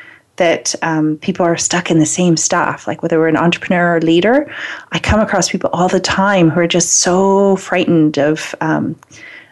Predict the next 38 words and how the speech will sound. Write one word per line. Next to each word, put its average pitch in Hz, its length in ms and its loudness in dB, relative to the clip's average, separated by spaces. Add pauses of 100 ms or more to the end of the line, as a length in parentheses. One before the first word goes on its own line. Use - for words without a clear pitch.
(120)
of 156 180 -2
telling 190 300 2
stories 165 560 2
because - 340 -4
they're 151 140 2
worried 160 400 2
that - 260 -6
people 170 240 -6
might 135 180 -2
find 175 280 2
them 165 80 4
out - 280 0
'cause - 140 -12
they 147 80 0
might 151 160 2
be 151 100 -2
a 151 60 0
fraud, 147 480 0
or 131 260 0 (420)
they're 160 200 2
worried 160 400 0
that 151 160 -2
their 160 100 2
stories 165 380 0
aren't 151 200 0
good 170 140 2
enough, 135 400 0
or - 400 -4 (200)
that, - 460 -2
um, 147 420 -2 (400)
if - 100 -6
they 165 140 4
knew 170 240 4
this 165 260 0
about 151 260 0
me, 160 280 2
they 156 160 0
would 151 280 -2